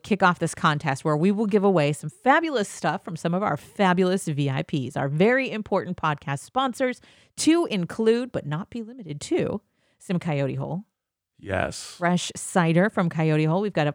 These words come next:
Speaker 1: couple of four packs of assorted ciders, and we got some stickers to give away. We might throw in some other stuff. Well, who knows?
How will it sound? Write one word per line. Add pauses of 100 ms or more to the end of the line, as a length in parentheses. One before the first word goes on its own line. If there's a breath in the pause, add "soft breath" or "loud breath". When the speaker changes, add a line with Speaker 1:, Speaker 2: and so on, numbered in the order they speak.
(140)
Speaker 1:
couple
of
four
packs
of
assorted
ciders, (480 soft breath)
and
we
got
some
stickers
to
give
away.
We
might
throw
in
some
other
stuff.
Well,
who
knows?